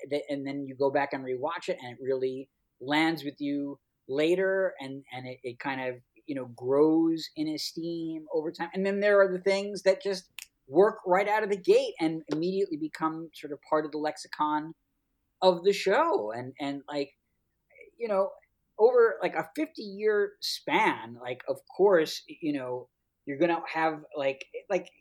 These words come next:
even if you only had, like, one or two hit sketches in a year, and I think their success rate is certainly higher than that, but even if that's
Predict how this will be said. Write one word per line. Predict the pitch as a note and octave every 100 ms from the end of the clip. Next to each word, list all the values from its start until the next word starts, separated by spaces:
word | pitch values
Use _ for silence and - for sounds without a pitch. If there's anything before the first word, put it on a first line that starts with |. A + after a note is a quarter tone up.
| -
even | C4
if | D4
you | C4 B3+
only | A#3 C4 B3
had, | G3+ G#3+
like, | F#3+ F3+ _ _
one | C3 C#3+ G#3 C4 C4
or | G#3+
two | F#3 A#3 G#3
hit | G3+ G3+
sketches | - G#3 F#3 G3 F#3+ - _ _
in | A3+
a | A#3 G3 D#3 D3
year, | D#3 B3+ C#4+ - - C#3
and | D3+ E3+
I | D3+
think | D#3 G#3
their | F3 E3+ E3 - _
success | - D#3+ G3 F#3+
rate | F#3 D#3
is | C#3 -
certainly | - F#3+ E3 C#3
higher | - E3 E3+
than | D3+ B2
that, | F#3 G3+
but | E3+
even | A#3+ C4
if | A#3
that's | G#3